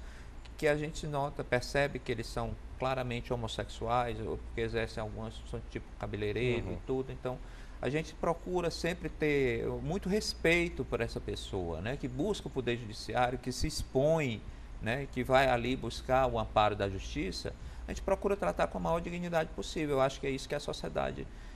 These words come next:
Speaker 1: é, deve
Speaker 2: Espera
Speaker 1: ter, esse
Speaker 2: também,
Speaker 1: tipo
Speaker 2: né?
Speaker 1: de respeito, né, que é, né, e se, e se tratando de, de um órgão estatal, né, o próprio Estado tá ali, então tem que, tem que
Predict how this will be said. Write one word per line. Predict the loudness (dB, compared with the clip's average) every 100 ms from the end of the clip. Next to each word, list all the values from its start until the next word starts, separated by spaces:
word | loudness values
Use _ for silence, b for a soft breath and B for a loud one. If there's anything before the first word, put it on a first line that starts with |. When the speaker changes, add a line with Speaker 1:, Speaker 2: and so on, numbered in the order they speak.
| B
Speaker 1:
é, | 2 4 4 2 -2 -8 -8
deve | 6 8 8 6
Speaker 2:
Espera | 4 6
Speaker 1:
ter, | 6
esse | 4 0
Speaker 2:
também, | -2
Speaker 1:
tipo | -2 0
Speaker 2:
né? |
Speaker 1:
de | 0
respeito, | 2 0 -2 2 2 2 -4 -6
né, | -4 -6
que | -4
é, | -2 -2 -4
né, | -4 -4 -2
e | -2 -2
se, | 0 2
e | 2 2 -2
se | -2
tratando | 0 0 2 -2 -2 -8 -8
de, | -2 -2 -2 B B B B 0
de | 4
um |
órgão | 8 6 6 0
estatal, | 4 4 4 6 6 6 2
né, | 0
o | 2
próprio | 8 6 6
Estado | -2 4 6 6 4
tá | 0 0
ali, | 0 -2
então | -4 -4 -4
tem | -4
que, | -4 -8
tem | 0 0
que | 0